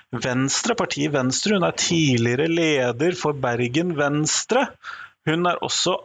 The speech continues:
andrekandidaten til partiet Venstre i valgdistriktet Hordaland, som det så fint heter nå. Hun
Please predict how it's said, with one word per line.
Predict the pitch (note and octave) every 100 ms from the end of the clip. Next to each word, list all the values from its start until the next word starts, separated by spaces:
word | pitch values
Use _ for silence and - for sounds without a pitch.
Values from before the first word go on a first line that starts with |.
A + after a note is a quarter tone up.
| E3
andrekandidaten | C#3+ A#2 A#2 A2+ B2+ A#2+ A#2+ B2+ B2 E3 E3+
til | D3+ D3
partiet | - C#3+ C#3+ C#3
Venstre | A#2+ - - F#3+ - C3+
i | B2 B2+ C#3
valgdistriktet | C3+ A#2+ A#2+ A2 A2+ B2 A#2+ - C#3+ - E3 -
Hordaland, | D3 B2+ A#2 A#2 C3 D#3+ C#3+
som | C#3 B2+
det | B2+ C3
så |
fint | B2 B2 A#2+ A#2
heter | C3 - B2+ B2
nå. | B2+ C#3+ C#3 - _ - - - -
Hun | E3 G#3